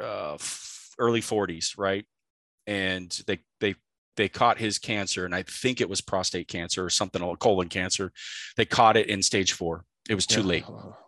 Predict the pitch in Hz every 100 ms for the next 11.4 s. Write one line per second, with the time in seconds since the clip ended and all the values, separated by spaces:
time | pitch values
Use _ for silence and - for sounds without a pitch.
0 | - - - - - - - 170 156 165
1 | 180 170 - 147 123 95 82 - 151 156
2 | 185 160 123 - 147 113 87 - 117 127
3 | 120 160 170 143 - 123 113 117 - 90
4 | - 123 123 - 160 - - 160 107 -
5 | 143 175 - 120 82 - - - - -
6 | - - - _ _ _ _ _ _ 139
7 | 143 147 - 127 - 139 143 - 131 107
8 | - 110 85 92 95 87 - _ 98 101
9 | 101 131 113 127 101 98 101 95 87 -
10 | 104 101 90 87 95 98 - - 139 123
11 | 98 - 107 101